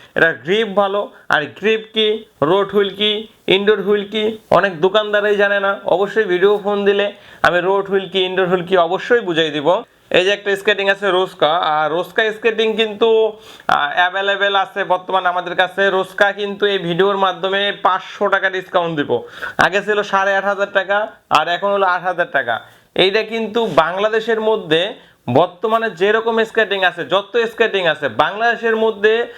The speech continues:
বর্তমানে যত স্কেটিং আছে, আমি নিজে একজন স্কেটার হিসাবে সবচেয়ে ভালো মানের স্কেটিং মনে করি রোস্কা।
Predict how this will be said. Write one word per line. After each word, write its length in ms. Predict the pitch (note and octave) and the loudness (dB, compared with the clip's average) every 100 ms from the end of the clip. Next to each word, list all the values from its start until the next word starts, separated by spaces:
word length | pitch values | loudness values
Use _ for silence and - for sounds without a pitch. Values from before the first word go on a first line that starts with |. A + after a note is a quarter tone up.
| - - | -14 0
বর্তমানে 500 | C3+ F3+ - A3+ A3 | 2 2 0 -2 0
যত 320 | F3+ F#3+ G3 | 2 0 2
স্কেটিং 480 | A3 G#3+ A3 F#3+ E3+ | 0 0 -2 0 2
আছে, 320 | D3+ C#3+ D#3+ | 0 2 0
আমি 200 | F3 E3 | 0 -2
নিজে 260 | F3 F#3+ G#3+ | -2 0 2
একজন 280 | G#3 G#3 G#3 | 0 0 -2
স্কেটার 360 | G#3 A3+ A3 | 0 0 2
হিসাবে 460 | A3 A3 G#3+ F#3 A#3 - - - - | 0 2 0 0 -2 -10 -20 -20 -6
সবচেয়ে 580 | - - C4 - - B3 | 2 2 2 0 0 2
ভালো 260 | F#3 G3+ | 2 0
মানের 300 | A3 A3 G#3+ | 0 0 0
স্কেটিং 360 | G#3 A3 G3 G3 | 0 0 0 2
মনে 200 | F#3+ G3 | 2 2
করি 180 | F#3 F#3 | 2 2
রোস্কা। 440 | E3+ E3+ E3+ A#2 | 2 0 0 0